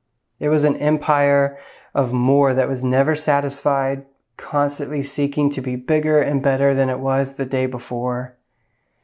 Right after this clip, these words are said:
And so God commands the Sabbath to his people as a way to remind them not to return to that way of life that they experienced in Egypt, reminding them that rest is a byproduct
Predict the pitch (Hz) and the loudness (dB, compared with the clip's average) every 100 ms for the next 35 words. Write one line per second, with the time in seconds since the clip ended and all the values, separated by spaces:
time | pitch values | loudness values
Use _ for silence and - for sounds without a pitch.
0 | _ _ _ - 143 170 151 156 180 185 | _ _ _ -4 0 2 4 4 2 2
1 | 180 156 175 170 143 - 156 165 - 151 | 2 4 4 2 0 2 2 0 -2 -4
2 | - - 165 151 135 123 143 139 143 143 | -4 -4 -2 2 2 2 0 2 2 0
3 | 151 135 131 143 139 127 123 127 147 135 | 0 2 2 2 2 2 0 0 0 -2
4 | - 175 165 151 151 147 139 135 135 131 | 0 2 2 0 0 2 2 2 0 -2
5 | 127 127 156 117 - _ _ _ 139 139 | 0 0 0 -4 -14 _ _ _ -4 -2
6 | 135 - - 131 135 - 110 107 123 120 | -2 -4 -4 -2 -2 -4 -12 -10 -8 -8
7 | 95 - - _ _ _ _ _ _ _ | -10 -14 -20 _ _ _ _ _ _ _
8 | _ - 165 160 147 160 160 151 143 123 | _ 0 4 6 4 4 4 4 4 2
9 | 131 139 175 - - - - - 139 139 | 2 2 2 -4 -16 -20 -16 -6 -2 0
10 | 147 131 147 147 139 127 113 - | 0 2 0 0 -2 -2 -4 -8